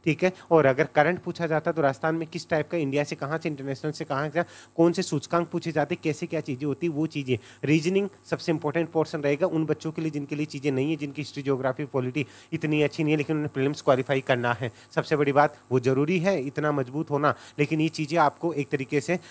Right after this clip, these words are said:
जो होता है ना कि बूस्ट करती हैं, ये चीज़ें आपको आगे बढ़ाएंगी कि मैं इतना कवर कर सकता हूँ। कई लोग आपको ये भी बोल रहे हैं, अगर मुझे भी अपना कोर्स बेचना होगा तो मैं ये चीज़ें कर सकता हूँ।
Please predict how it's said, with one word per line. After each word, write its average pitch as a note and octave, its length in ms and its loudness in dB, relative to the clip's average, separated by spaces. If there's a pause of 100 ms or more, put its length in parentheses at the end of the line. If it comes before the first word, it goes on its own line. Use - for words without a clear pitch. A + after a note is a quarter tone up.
(100)
जो C#3+ 120 2
होता C#3 200 4
है D3+ 60 6
ना E3+ 140 4
कि D3 160 -6
बूस्ट C3+ 280 -6
करती B2+ 340 0
हैं, A2 180 -6 (140)
ये C#3 100 -4
चीज़ें D3 280 -4
आपको C#3+ 280 0 (120)
आगे C3 240 2
बढ़ाएंगी C3 420 -2
कि F3 180 -8
मैं C3 340 -2 (220)
इतना C#3 300 0
कवर A#2+ 260 0
कर A2 180 0
सकता A#2+ 280 -4
हूँ। A#2 80 -2 (220)
कई E3+ 120 6
लोग F#3+ 200 4
आपको F#3 200 0
ये D#3 120 0
भी F3 140 -4
बोल C#3+ 200 4
रहे A2 120 -4
हैं, G#2 60 -18 (140)
अगर B2+ 180 0
मुझे C3+ 220 0
भी F3 100 2
अपना E3+ 200 0
कोर्स D#3 260 -2
बेचना D3+ 260 -2
होगा C#3+ 220 -2
तो D#3 140 -4
मैं C#3+ 100 0
ये C#3 80 -2
चीज़ें C#3 240 -8
कर D#3 120 2
सकता D3 260 -2
हूँ। F3 80 2